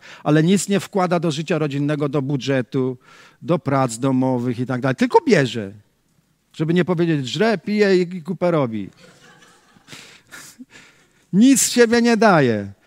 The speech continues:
I co? I to jest okej. Na tym polega bycie niemowlęciem, tak? Potem dziecko w-, z-, do-, dorasta, troszeczkę już jest inaczej,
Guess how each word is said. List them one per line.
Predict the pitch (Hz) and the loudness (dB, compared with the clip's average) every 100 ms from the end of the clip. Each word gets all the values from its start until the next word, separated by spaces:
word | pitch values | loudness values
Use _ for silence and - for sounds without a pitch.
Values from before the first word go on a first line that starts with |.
| _ | _
I | 220 | 2
co? | 233 233 262 294 | 4 4 4 4
I | 294 214 | 2 2
to | 247 285 | 6 6
jest | 269 277 247 | 8 6 6
okej. | 277 277 277 277 196 120 110 117 _ _ _ _ _ _ _ - | 4 4 6 6 4 2 -4 -14 _ _ _ _ _ _ _ -8
Na | 165 220 | 0 2
tym | 226 240 220 | 2 -2 0
polega | 220 220 220 226 | 2 2 2 2
bycie | 226 226 220 | 2 0 0
niemowlęciem, | 226 233 247 247 208 - 123 98 90 _ _ | 2 2 2 4 2 0 -4 -6 -14 _ _
tak? | 131 156 190 - _ _ _ _ - | -6 -6 -6 -12 _ _ _ _ -12
Potem | 233 220 180 | -6 -2 0
dziecko | 202 - 175 | 0 0 -2
w-, | 135 123 | -2 -4
z-, | 120 120 120 117 120 117 | -8 -8 -8 -10 -14 -12
do-, | 135 131 | -8 -6
dorasta, | 127 131 175 - 170 | -4 0 0 0 -4
troszeczkę | 151 139 156 - 151 | -4 -6 -6 -6 -6
już | 135 | -4
jest | 139 113 | -6 -6
inaczej, | 120 135 160 - 143 131 | -4 -2 -4 -4 -6 -8